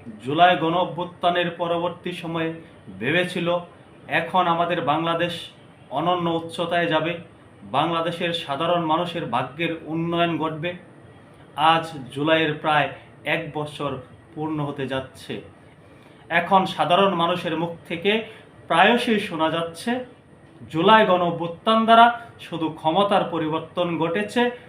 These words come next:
ক্ষমতা এক পক্ষ থেকে আরেক পক্ষের হাতে গিয়েছে, আদতে সাধারণ মানুষ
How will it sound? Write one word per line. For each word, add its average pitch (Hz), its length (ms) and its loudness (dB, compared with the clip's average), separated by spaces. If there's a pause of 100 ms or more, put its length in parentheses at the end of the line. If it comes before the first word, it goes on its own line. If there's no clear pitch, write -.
(220)
ক্ষমতা 190 720 4 (460)
এক 202 340 2
পক্ষ 190 320 -4
থেকে 165 460 -4 (100)
আরেক 175 240 2 (140)
পক্ষের 147 360 -8 (120)
হাতে 170 240 -2
গিয়েছে, 214 540 0 (460)
আদতে 175 440 0
সাধারণ 170 480 -4
মানুষ 151 380 -4